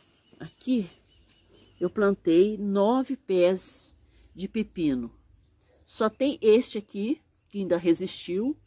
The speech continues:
Um ali que até ontem tava, tava mais ou menos, né? Esse aqui, que tá aqui no meio aqui. Hoje ele já tá todo ali no meio do, de terra, de, de, de, de cisco, de tudo.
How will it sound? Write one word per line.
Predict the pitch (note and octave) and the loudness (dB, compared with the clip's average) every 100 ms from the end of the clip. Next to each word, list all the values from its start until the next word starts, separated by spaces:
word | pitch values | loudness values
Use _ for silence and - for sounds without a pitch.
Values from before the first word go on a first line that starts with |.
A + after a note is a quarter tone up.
| _ _ _ _ _ | _ _ _ _ _
Um | A#3 B3+ | 0 2
ali | B3 A3 B3 | 2 2 -2
que | B3 | -4
até | G#3 G#3+ | -4 -4
ontem | G3 G3 A3+ G3+ | -4 -2 -4 -8
tava, | - G3 F#3 F#3 D#3+ C#3 _ _ _ _ _ - | -4 -2 0 0 -2 -4 _ _ _ _ _ -2
tava | F3 D#3 E3+ D#3+ | -2 2 2 0
mais | D3 D#3+ F3 E3+ | 0 0 0 2
ou | |
menos, | D#3 D#3 E3 B3+ E4 - - | 2 4 2 0 -2 -6 -10
né? | F3 G3+ D4 _ | -4 -4 -4 _
Esse | - | -6
aqui, | E3+ - D#3+ | -6 -4 -10
que | - | -10
tá | D3 | -14
aqui | - | -10
no | D3 | -6
meio | C#3+ C3+ D3+ | -4 2 4
aqui. | D3 - D#3 F#3 - _ _ _ _ | 2 -2 -6 -6 -10 _ _ _ _
Hoje | E3+ F#3+ G3+ | 0 2 2
ele | G3 | -4
já | F3 F#3+ | -2 -6
tá | - F#3 | -4 -10
todo | _ A3 B3 A#3 | _ 2 2 2
ali | G#3 F#3 | 0 0
no | F3 | -2
meio | E3 E3 E3+ | 2 4 4
do, | E3 D#3 D3+ _ _ _ _ - | 4 0 -4 _ _ _ _ -20
de | C3+ | -20
terra, | _ E3 F#3+ G#3 F3 | _ 0 2 2 0
de, | C#3+ D3+ | -2 0
de, | C3 C#3 C#3 | -2 -2 -6
de, | A#2+ C3+ C3 A#2+ A2+ G#2+ _ _ - | -6 -8 -8 -8 -12 -18 _ _ -20
de | C3+ | -18
cisco, | - - G3 A3 - D3+ | -16 -10 -6 -6 -6 -10
de | D3+ | -10
tudo. | - D#3+ G#3 A3+ B3 | -4 -4 -4 -6 -10